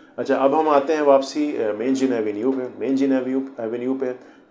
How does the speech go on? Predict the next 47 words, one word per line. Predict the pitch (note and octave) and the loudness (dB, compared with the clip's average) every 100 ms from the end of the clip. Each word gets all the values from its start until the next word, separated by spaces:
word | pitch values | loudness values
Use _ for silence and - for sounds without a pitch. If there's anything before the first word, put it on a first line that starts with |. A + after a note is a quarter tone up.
| - | -6
theme | C#3 | -4
prog, | C#3+ C#3+ C#3 C3+ - B2+ - | -2 2 2 2 -8 -14 -4
theme | C3+ C3+ | 0 2
park | C3 C3 C3 | 2 0 -2
को | C3+ C3 | -2 -4
cross | B2+ A#2 A#2 | 0 0 0
करते | - G#2+ - | -4 -6 -4
हुए | A#2+ A#2 A#2 | -4 -2 -4
हम | A2+ A2 A2+ | -4 -10 -6
आगे | G#2+ A2+ | -4 -2
की | C3+ | -2
तरफ | B2+ A2+ G#2 | -2 -2 -4
जाते | G2 F#2+ | -6 -6
हैं, | A#2 G#2 | -10 -6
Grand | G#2+ A#2+ C3+ | -4 -2 0
Jama | A#2 A#2 | -2 -2
Mosque | G#2 G#2+ - | -4 -6 -6
की | B2+ | -8
तरफ। | G#2 G#2+ - - - _ | -6 -8 -10 -18 -20 _
तो | B2 | -8
हमें | A#2 A#2+ | -6 -4
right | A2 A#2 C3+ | 0 0 0
hand | C3 B2 | -4 -6
पे | |
पिटसन | C3 A#2 - | -8 -8 -12
सोलह | - - A#2 C#3+ B2 | -14 -8 0 0 0
नज़र | A#2 A2 | -4 -4
आता | G2 - | -4 -6
है। | G#2 G2 | -8 -10
इसका | - - | -10 -4
distance | C3+ B2+ - C3 | -2 -4 -6 -8
बहरिया | A#2 A2+ B2 | -6 -4 -4
के | A#2+ | -4
main | A2 A2 A#2 | -6 -6 -6
gate | A#2 | -8
से | - A2+ | -8 -10
तकरीबन | G#2+ G#2+ G#2 G#2 - | -10 -10 -10 -10 -6
आठ | A#2+ B2+ | -4 -4
किलोमीटर | C3 B2 A2+ A2 | -6 -6 -8 -8
के | G#2+ | -6
आसपास | G2 - A2 B2 B2+ | -6 -6 -4 -2 -4
है। | B2 - - - - - | -8 -10 -20 -20 -20 -18
बहुत | - A2+ C#3 | 0 0 2
ही | |
शानदार | C3+ C3+ B2+ C3 | 0 -2 0 -2
present | C3+ B2 B2+ A#2+ | -2 -4 -4 -2
है। | B2 | -4